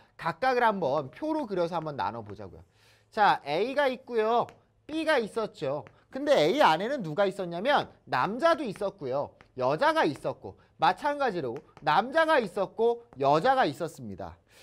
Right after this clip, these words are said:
자, 그때 B가 등장이 돼 있는데 그 B를 어떻게 문제 풀 때 응용을 하겠냐는 거야. 어차피 전체 인원수라는 건 모릅니다. 그러면 우리가 B만 만족하게끔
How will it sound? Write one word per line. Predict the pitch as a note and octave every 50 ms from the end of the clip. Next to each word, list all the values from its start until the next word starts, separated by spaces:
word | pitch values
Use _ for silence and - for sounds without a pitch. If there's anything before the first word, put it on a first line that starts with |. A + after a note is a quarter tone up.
| - -
자, | - -
그때 | F#3 - - A3+ A#3+ A#3+ - F4 E4 C#4+ A#3+ A#3 B3 A3+ D3 - - -
B가 | - - - F3 A3+ A3+ E4+ E4+
등장이 | D#4+ - G3 G3 G#3 A#3 A3+ A3+
돼 | G3+ E3+ C3 B2
있는데 | C#3 D#3+ C#3+ G#2+ F#2+ F2+ A#2+ C3 G#2 E2+ E2 - _ _ _ _ _ _ _ - _ _ _ _ _ _ _ _ _ _ _ _ - -
그 | E4 G#4 G4+
B를 | - - - G#3+ A#3+ D4 D#4 A#3 F#3 G3 A#3 A3+ C3 F#2 - _ -
어떻게 | - C3 E3 E3+ - - E4+ F4 - - - D#4+ D4+ D4 C4+
문제 | E3+ D#3 E3+ F#3+ F#3 A#3 A3+
풀 | A3+ A3+ - C4 A#3 -
때 | A#3+ A3
응용을 | E3 C#3+ D3 E3+ F#3+ G3 G3 G3+ G3+
하겠냐는 | G3+ - D4+ - F#4+ F4+ F4 C#4+ G#3 E3 D#3+ D#3
거야. | C3+ G#2+ F2+ E2+ E2+ F2 E2+ - - - - -
어차피 | - F#3+ A3 A3+ E4+ - E4+ F4
전체 | - F3+ E3+ F3+ G#3 D#4+ E4+
인원수라는 | C4 G#3+ G#3 A#3+ C4 B3+ B3+ C4 B3+ A#3+
건 | C4 D4+ A#3 D#3+
모릅니다. | C#3+ D3+ F3+ A3 B3+ B3+ A3 F3 C#3+ D3+ E3+ E3 - - - - _
그러면 | - A#3+ B3+ C#4 D4+ C4+ F#3+
우리가 | F3 F#3 A3 A#3+ E4 E4 C4 C#3+ - - _ _
B만 | - - - A3 B3+ C#4+ D#4+ E4 E4+ D#4+ C#4
만족하게끔 | A3 D#3+ E3 G3 A#3 B3+ C#4+ C#4 - - C#4+ B3 C#4+ B3+ B3+ C4 - A3 F3 E3+ G3+